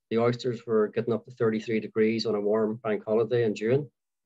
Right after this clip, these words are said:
whereas oyster bags with seaweed cover had a more respectable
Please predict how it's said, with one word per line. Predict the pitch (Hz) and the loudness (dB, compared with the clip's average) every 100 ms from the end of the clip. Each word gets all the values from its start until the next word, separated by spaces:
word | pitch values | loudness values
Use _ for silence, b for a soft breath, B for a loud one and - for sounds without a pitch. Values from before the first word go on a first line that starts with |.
| _ _ _ _ _ _ - | _ _ _ _ _ _ 0
whereas | 113 110 104 - - | 4 4 4 -2 -4
oyster | 110 110 - | -2 -2 -4
bags | 117 110 110 104 - - | -2 2 0 -2 -10 -4
with | 110 | -4
seaweed | - 113 110 113 | 0 2 2 0
cover | 117 107 117 | -2 0 0
had | 107 107 | 2 0
a | |
more | 104 107 104 | 2 2 2
respectable | - 113 107 - 113 98 | 0 -6 -6 -6 -6 -6